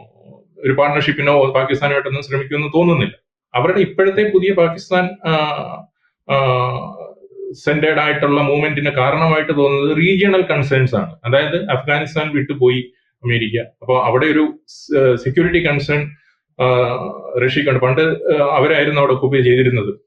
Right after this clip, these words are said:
ഇപ്പൊ അവർ ഇന്റേണൽ സെക്യൂരിറ്റിയും റീജിയണൽ സെക്യൂരിറ്റിയുമായിട്ട് ബന്ധപ്പെട്ട കാര്യങ്ങളുണ്ട്. അപ്പൊ അതിന് പാകിസ്ഥാനെ കൂടെ നിർത്തണം അവർക്ക്, അഫ്ഗാൻ അവർക്ക് കണ്ടെയ്ൻ ചെയ്യണമെങ്കിൽ. തന്നെയല്ല, ആ, ഇവിടെ,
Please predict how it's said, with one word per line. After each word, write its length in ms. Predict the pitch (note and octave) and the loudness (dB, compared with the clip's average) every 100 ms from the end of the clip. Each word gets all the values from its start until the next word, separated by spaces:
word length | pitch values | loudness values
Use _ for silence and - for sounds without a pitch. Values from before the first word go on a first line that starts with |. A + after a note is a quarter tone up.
| _ _ _ _ - | _ _ _ _ -12
ഇപ്പൊ 140 | - | -2
അവർ 140 | E3+ E3+ | 0 2
ഇന്റേണൽ 440 | E3 D#3+ F#3 G3 | 0 0 2 2
സെക്യൂരിറ്റിയും 580 | G3 E3 F3+ F3 E3 F3+ | 2 0 0 0 2 2
റീജിയണൽ 360 | D#3+ E3 F3 F3 | 2 2 0 0
സെക്യൂരിറ്റിയുമായിട്ട് 720 | E3 D#3+ E3 D#3 D#3+ D#3+ D#3+ | -2 -2 -2 -2 -2 -2 -2
ബന്ധപ്പെട്ട 400 | D#3 D3+ D#3 D#3+ | -4 -2 -2 0
കാര്യങ്ങളുണ്ട്. 560 | D#3 C#3 D3 C3+ A2+ | 2 2 2 0 0
അപ്പൊ 140 | C#3+ C3 | 0 0
അതിന് 160 | C3 | 0
പാകിസ്ഥാനെ 440 | D#3+ D#3 - F3+ F3 | 0 -2 -2 -2 0
കൂടെ 200 | E3+ E3 | 2 2
നിർത്തണം 320 | D#3 - D#3 | 0 0 0
അവർക്ക്, 280 | A#2+ G2 - | 0 0 -8
അഫ്ഗാൻ 420 | B2 - C#3 C#3+ - _ _ _ _ - | -12 0 0 0 -6 _ _ _ _ -2
അവർക്ക് 220 | B2+ C3 | 0 2
കണ്ടെയ്ൻ 380 | D3 B2+ B2+ C#3+ | 0 0 0 0
ചെയ്യണമെങ്കിൽ. 580 | B2 B2 B2+ A#2 F#2+ - _ - | 2 2 2 0 -2 -10 _ -6
തന്നെയല്ല, 480 | B2+ F3 F#3 F3 F3 - - | -2 2 2 2 -2 -10 -6
ആ, 60 | C3+ C3 A#2+ A2+ A2 G#2+ | 0 2 2 0 -4 -4
ഇവിടെ, 360 | C#3 D3+ F3 | 0 0 0